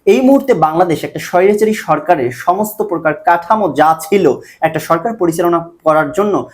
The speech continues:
পুলিশ প্রশাসন থেকে সবগুলো যখন একদম তাসের ঘরের মতো ভেঙে চুরে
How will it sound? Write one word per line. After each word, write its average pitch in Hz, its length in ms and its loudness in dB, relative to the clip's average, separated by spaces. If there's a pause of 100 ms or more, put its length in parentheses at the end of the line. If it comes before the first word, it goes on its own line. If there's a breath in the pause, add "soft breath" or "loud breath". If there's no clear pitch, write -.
(160 loud breath)
পুলিশ 269 400 0
প্রশাসন 196 420 -4
থেকে 175 460 0 (200 loud breath)
সবগুলো 208 840 2
যখন 170 240 -2
একদম 151 200 -2
তাসের 160 680 0
ঘরের 160 320 0
মতো 151 260 -4
ভেঙে 165 420 2
চুরে 165 360 2